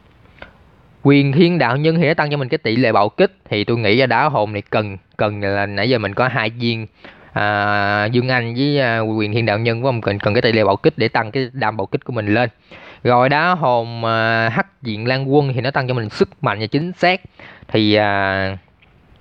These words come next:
tôi nghĩ là anh em nên ép viên này. Đó, là nãy giờ mình được ba viên phải không? Một, một trang bị được khảm sáu viên thì phải.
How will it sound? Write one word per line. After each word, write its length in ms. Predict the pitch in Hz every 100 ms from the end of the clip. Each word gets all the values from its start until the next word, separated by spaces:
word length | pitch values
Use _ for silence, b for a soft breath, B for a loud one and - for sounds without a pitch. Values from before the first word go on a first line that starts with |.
| _ - _ -
tôi 180 | 156 156
nghĩ 180 | 131 113
là 140 | 139
anh 120 | 120
em 300 | 120 120 117
nên 160 | 117 117
ép 240 | 117 131
viên 240 | 127 113 110
này. 260 | 98 90 - _ - B B B _ -
Đó, 140 | 110 -
là 200 | 113 101
nãy 140 | 101 120
giờ 60 |
mình 160 | 110 104
được 140 | 104
ba 180 | 123 120
viên 320 | 127 123 123
phải 80 | 117
không? 160 | 131 120
Một, 220 | 95 -
một 100 | 104 - -
trang 160 | 127 120
bị 160 | 101
được 120 | 104 -
khảm 320 | - 95 98
sáu 240 | - 135 165
viên 220 | 127 123
thì 80 | 104
phải. 160 | 104